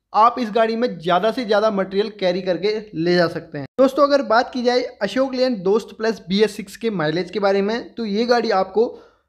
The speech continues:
सेवनटीन पॉइंट सिक्स केएमपीएल का माइलेज दे रही है, जो कि मेरे हिसाब से इस सेगमेंट की गाड़ी के लिए बहुत अच्छा माइलेज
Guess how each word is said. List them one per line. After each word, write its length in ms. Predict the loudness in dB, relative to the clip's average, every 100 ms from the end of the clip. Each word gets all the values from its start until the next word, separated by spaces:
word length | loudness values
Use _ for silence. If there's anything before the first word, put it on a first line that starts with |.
| _ _
सेवनटीन 600 | -8 0 4 4 2 -2
पॉइंट 280 | -2 0 -2
सिक्स 340 | -2 -6 -6 -10
केएमपीएल 540 | -4 -4 -2 -2 -2
का 120 | -2
माइलेज 380 | 0 0 0 -2
दे 240 | 0 2
रही 180 | 2 0
है, 140 | -2 -6 -20 -2
जो 160 | 0 2
कि 100 | 2
मेरे 260 | 2 2
हिसाब 300 | 0 0 0
से 360 | 0 -4 -4 -8
इस 240 | -8 -6 -2
सेगमेंट 380 | 0 0 -2
की 100 | -2
गाड़ी 260 | 0 2 2
के 120 | 0
लिए 120 | 2
बहुत 420 | 0 -2 -2 0 -2
अच्छा 220 | -4 -4
माइलेज 540 | -2 -2 -4 -6 -14